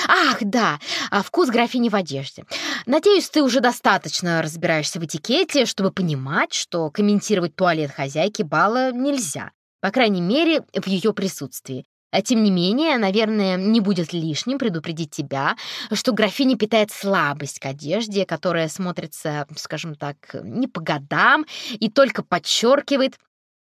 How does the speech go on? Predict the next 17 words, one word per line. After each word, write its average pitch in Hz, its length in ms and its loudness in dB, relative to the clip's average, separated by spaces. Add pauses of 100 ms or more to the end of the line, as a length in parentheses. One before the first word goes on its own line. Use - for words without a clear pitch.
«Моим 269 580 4 (260)
кавалером 285 720 4
будет 269 320 4 (120)
Рене?» 285 500 6 (500)
Я 220 180 2
вскочила, 233 520 0
чуть 240 180 -4
не 226 120 0
сшибив 214 400 2
бабушкин 214 440 2
сайдкар. 233 540 2 (460)
«Рене 320 540 6 (200)
поведёт 302 480 2
меня 285 240 2
на 247 100 2
чёрно-белый 294 600 4
бал?» 269 320 8